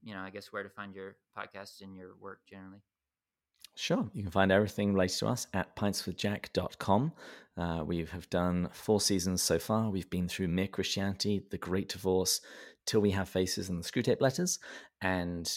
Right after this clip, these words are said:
Speaker 2: uh, next month, we are gonna be starting, uh, a, a book I'm very excited about, which is The Four Loves. And you can find everything at that website. And you can also follow us on social media. We're on Instagram, Twitter, and Facebook.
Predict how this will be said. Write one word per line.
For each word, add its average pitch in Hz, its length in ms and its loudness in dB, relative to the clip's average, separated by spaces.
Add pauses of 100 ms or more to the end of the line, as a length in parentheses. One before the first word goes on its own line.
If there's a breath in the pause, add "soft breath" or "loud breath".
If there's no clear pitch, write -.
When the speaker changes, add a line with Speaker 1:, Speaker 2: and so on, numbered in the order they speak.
(240)
Speaker 2:
uh, - 140 -8
next - 280 -2
month, 98 340 0
we 87 160 0
are 82 160 -4
gonna 87 200 -4
be 80 100 -4
starting, 92 800 0 (120)
uh, - 200 -12 (160)
a, - 40 -8
a - 320 -20
book - 220 -4
I'm 87 120 -4
very 117 180 6
excited - 260 0
about, 113 200 2
which - 100 -8
is 95 120 -6
The - 80 -16
Four 87 280 -2
Loves. 82 380 0 (560 loud breath)
And 95 220 0
you 80 100 -6
can 87 140 -6
find 90 180 2
everything 104 500 4 (160)
at 139 140 2
that 104 140 2
website. 98 600 2
And 92 100 -2
you 85 60 -2
can 90 80 -4
also 85 160 -4
follow 92 220 6
us - 160 0
on 87 220 2
social - 300 -2
media. 101 500 4
We're - 100 -2
on - 80 -2
Instagram, 92 640 -2
Twitter, - 380 -2
and 82 160 -2
Facebook. - 520 -12